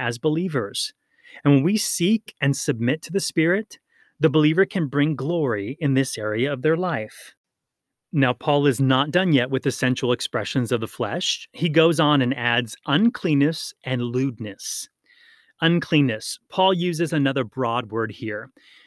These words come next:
It refers to the opposite of purity. If it isn't pure before God, then it is uncleanness.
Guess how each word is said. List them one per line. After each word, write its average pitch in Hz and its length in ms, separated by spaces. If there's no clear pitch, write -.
It 185 80
refers 196 600
to 156 360
the 143 180
opposite 160 580
of 143 160
purity. 117 500
If 147 120
it 139 80
isn't 156 280
pure 180 220
before 180 320
God, 143 640
then 117 300
it 110 120
is 117 240
uncleanness. 127 840